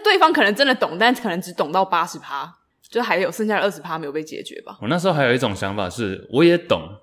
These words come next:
Speaker 2: 比如说我们谁，比如说我好了，我不小心做错一件事情，
Speaker 1: 嗯。嗯哼。
Speaker 2: 然后你可能生气，或是你，
Speaker 1: 真的吗？
Speaker 2: 然后，没有，假如啦，
Speaker 1: 哦。
Speaker 2: 假如。然后这样子，原本照理来说，一般情侣每天见面的话，可以见面沟通，坐下来聊，
Speaker 1: 嗯。
Speaker 2: 解决，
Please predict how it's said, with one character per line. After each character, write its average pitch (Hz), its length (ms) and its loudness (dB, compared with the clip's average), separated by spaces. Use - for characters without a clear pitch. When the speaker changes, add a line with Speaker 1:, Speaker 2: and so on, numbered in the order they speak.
Speaker 2:
比 113 60 -2
如 110 80 0
说 139 80 2
我 127 60 2
们 98 260 -4
谁， 101 220 -2
比 110 80 -4
如 110 60 4
说 139 80 4
我 87 200 -4
好 87 140 -12
了， 107 180 -14
我 98 80 -10
不 113 60 -2
小 101 160 2
心 101 160 -4
做 104 140 0
错 98 180 -4
一 - 20 -4
件 87 140 -8
事 90 160 -12
情， - 160 -18
Speaker 1:
嗯。 202 100 -4
嗯 - 20 -8
哼。 - 20 -8
Speaker 2:
然 98 100 -2
后 104 40 -2
你 104 60 -4
可 98 100 -6
能 87 100 -10
生 92 180 -4
气， 90 320 -12
或 113 120 -2
是 113 80 0
你， 92 240 -6
Speaker 1:
真 87 160 -4
的 403 80 0
吗？ 349 120 2
Speaker 2:
然 339 120 -8
后， 339 80 -20
没 135 80 0
有， - 80 -2
假 196 220 0
如 185 240 -2
啦， 98 80 0
Speaker 1:
哦。 165 200 -6
Speaker 2:
假 80 140 -8
如。 80 180 -14
然 98 160 -6
后 117 220 0
这 151 80 0
样 127 80 0
子， 95 280 -8
原 120 120 0
本 120 220 0
照 160 120 4
理 127 60 4
来 104 140 4
说， 113 240 0
一 147 80 -2
般 131 180 0
情 104 160 -6
侣 98 60 -4
每 90 160 -6
天 101 120 -6
见 104 160 -6
面 98 140 -8
的 87 80 -10
话， 92 100 -8
可 87 160 -10
以 80 280 -10
见 117 180 -4
面 101 220 -6
沟 95 200 -2
通， 92 240 -8
坐 98 200 -6
下 101 120 -6
来 80 140 -10
聊， 80 260 -12
Speaker 1:
嗯。 202 220 -4
Speaker 2:
解 92 180 -2
决， - 320 -14